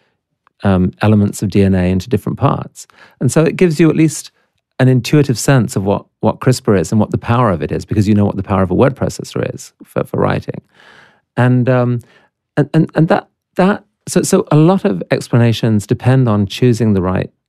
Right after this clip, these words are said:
metaphors and making sure that the concepts are introduced in a sort of logical order where, you know, you need one to build up the next. And it's,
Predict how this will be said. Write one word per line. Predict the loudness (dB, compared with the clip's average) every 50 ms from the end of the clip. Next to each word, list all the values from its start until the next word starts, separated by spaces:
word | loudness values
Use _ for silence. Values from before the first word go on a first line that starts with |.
| _
metaphors | -2 0 0 0 -2 -4 -6 -4 -2 -2 0 -2 -4 -6 -8 -12 -14 -18 _ _ _ _ _ _ _ _ -2
and | 0 0 2 0 0 -2 -4 -2
making | -2 -2 0 0 0 -2 -2
sure | 0 0 0 0 0
that | 0 -2 -6 -6 _ _ _ _ _
the | -10 -6
concepts | -2 0 0 0 2 0 -2 -4 -2 -2
are | -2
introduced | -2 -2 0 0 0 0 0 -2 -2
in | -2 -2
a | -2
sort | -2 0 0
of | 2
logical | 2 2 2 -2 -2 -2 0 0
order | 2 0 0 -2 -4
where, | -2 -2 -2 0 -2 -2 -6 _ _ _ _ _ _ _ _ _ _
you | -4 -2 0
know, | 0 0
you | 0 0 2
need | 2 2 2
one | 2 2 0 0 0 -2
to | -2 -2
build | 0 0 0 0
up | -2 -4 -6 -14 _ _ -4
the | 0
next. | 0 0 0 -2 -6 -10 -16 -20 -20 -20 -20 -20 _ _ _ _ _ _ _ _ _ _ 0
And | 2 2
it's, | 2 0 -4 -14